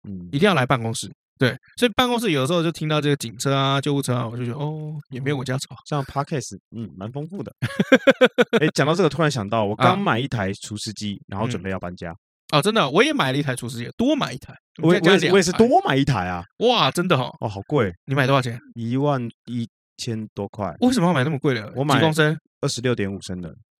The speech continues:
Speaker 2: 哦，真的假的？
Speaker 1: 比较大一点。
Speaker 2: 一天，一天除湿力可以到二十点五公升哦。
Speaker 1: 没有，因为客厅比较大嘛。
Speaker 2: 嗯。
Speaker 1: 然后最近下大雨嘛，
Speaker 2: 嗯。
Speaker 1: 然后那个地板很容易反潮，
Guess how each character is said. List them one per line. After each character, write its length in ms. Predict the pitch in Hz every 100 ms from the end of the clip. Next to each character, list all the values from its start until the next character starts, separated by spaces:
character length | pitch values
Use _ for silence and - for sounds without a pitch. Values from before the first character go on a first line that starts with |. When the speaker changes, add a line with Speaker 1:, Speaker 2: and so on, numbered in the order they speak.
| -
Speaker 2:
哦， 60 | -
真 100 | 302
的 40 |
假 100 | 180
的？ 80 | 139
Speaker 1:
比 60 | 120
较 80 |
大 120 | 123 110
一 60 |
点。 120 | 104
Speaker 2:
一 40 | 269
天， 40 |
一 40 | -
天 140 | 269
除 160 | 208 208
湿 140 | 233
力 100 | 233
可 80 | 175
以 40 |
到 80 | 190 208
二 120 | 202
十 100 | 135
点 540 | 139 139 _ - 139
五 100 | 143 113
公 180 | 120 113
升 120 | 120
哦。 80 | 123 - _ _ _ -
Speaker 1:
没 100 | 143
有， 160 | 151
因 80 | 170
为 100 | 185 175 _ _ - -
客 120 | 151
厅 120 | 143
比 40 |
较 80 | 113
大 220 | 107 101
嘛。 80 | 82 73 _ _ _ _
Speaker 2:
嗯。 300 | 147 127 117 - _ _
Speaker 1:
然 160 | 113 110
后 100 | 127
最 160 | 156
近 160 | 135 135
下 140 | 139
大 180 | 120 113
雨 100 | 92
嘛， 140 | 80 80 - _
Speaker 2:
嗯。 80 | 185
Speaker 1:
然 80 | 113
后 60 |
那 60 | 147
个 60 |
地 140 | 135 156
板 100 | 107
很 60 |
容 140 | 95 104
易 100 | 117
反 140 | 90 -
潮， 180 | -